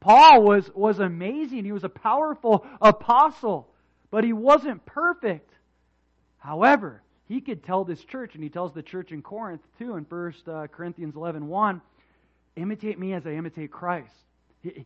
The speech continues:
he had enough confidence in his relationship with the Lord that he could tell other people, "If you follow my example,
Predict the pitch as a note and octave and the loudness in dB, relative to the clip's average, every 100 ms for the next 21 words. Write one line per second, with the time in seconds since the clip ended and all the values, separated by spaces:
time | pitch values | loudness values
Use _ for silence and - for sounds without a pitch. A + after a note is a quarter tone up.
0 | _ E3+ G3+ A#3+ G#3+ F#3+ F#3+ F3+ F3+ A3 | _ -6 -2 0 0 -4 -4 -4 -4 -6
1 | A#3 G#3+ G3 D#3+ C3+ C#3+ D#3+ F3+ G3 F#3 | -10 -12 -12 -14 -14 -14 -14 -12 -14 -14
2 | G3 F#3 D3+ C#3+ F3 G3+ D3+ F3 G3 - | -14 -14 -14 -10 -8 -8 -10 -12 -14 -10
3 | F3 D#3 D3+ F3 F#3 _ D#3+ D#3 A3 A3 | -10 -10 -10 -10 -10 _ -20 -12 -10 -10
4 | - G3+ F3+ F3 G3 C#4 A#3 A3+ A#3+ G#3+ | -12 -6 -6 -4 -4 -2 2 4 4 2
5 | G3 F3+ C#3+ E3 F3 - B3 B3+ | 0 0 -6 -12 -12 -8 -8 -8